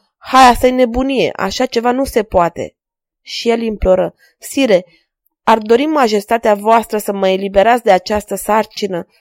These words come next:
mai bine să dispar, să nu mai văd." Regele, care își reluase plimbarea, se opri, îi întoarse spatele lui Tribule și, fără măcar să-l privească, porunci, "Bufonule, să fii aici în zece minute,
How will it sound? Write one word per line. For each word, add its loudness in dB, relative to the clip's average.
mai -2
bine 0
să 0
dispar, -2
să -6
nu 0
mai 2
văd." -4
Regele, 0
care -4
își -2
reluase -2
plimbarea, -4
se -4
opri, -2
îi -6
întoarse -2
spatele 0
lui -4
Tribule -4
și, -10
fără -2
măcar -2
să-l -2
privească, -2
porunci, -4
"Bufonule, 4
să 2
fii 0
aici 4
în 0
zece 2
minute, 0